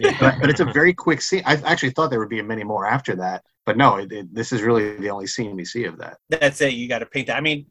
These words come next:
Speaker 3: you're, you're working with, like, almost like an imaginary timeline where it's like things are moving fast. You almost have to, like, assume that so much time has, has passed, but
Speaker 2: Right.
Speaker 3: but also not. I don't know. I mean, we're, we're getting to business too. But yeah, it would have been great to see more of that.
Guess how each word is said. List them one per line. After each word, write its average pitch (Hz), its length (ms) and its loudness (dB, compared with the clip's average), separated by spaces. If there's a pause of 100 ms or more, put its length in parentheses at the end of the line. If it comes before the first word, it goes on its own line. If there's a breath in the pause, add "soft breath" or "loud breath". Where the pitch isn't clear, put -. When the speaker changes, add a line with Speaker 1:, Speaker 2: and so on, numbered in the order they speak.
(200)
Speaker 3:
you're, 185 180 -2
you're 226 220 6
working 240 320 4
with, 202 80 0
like, 185 140 0
almost 170 200 -4
like 151 100 -4
an 143 80 -2
imaginary 135 520 0
timeline 131 480 -2
where 117 120 -2
it's 113 100 -4
like 117 140 -2
things 180 220 -6
are 151 100 4
moving 139 380 0
fast. 151 240 2
You 185 80 6
almost 190 260 4
have 156 120 4
to, 156 100 0
like, 143 160 -2
assume 147 360 -4
that 117 160 -2
so 135 140 0
much 120 280 -8
time 123 260 -6
has, 110 180 -14
has 117 180 -8
passed, 117 500 -8
but 107 240 -6 (160)
Speaker 2:
Right. 95 180 -4 (260)
Speaker 3:
but 170 140 8
also 165 260 6
not. 160 280 0
I 131 100 2
don't 135 140 -4
know. 160 200 4
I 123 120 0
mean, 123 180 -12
we're, 127 140 -12
we're 127 280 -2
getting 135 260 0
to 131 80 -4
business 127 540 -4
too. 131 440 0 (260)
But 247 80 4
yeah, 285 140 8
it - 20 8
would 214 80 10
have 214 60 8
been 180 140 2
great 165 220 2
to - 60 -10
see - 180 -4
more 113 220 -10
of 110 100 -8
that. 107 300 -4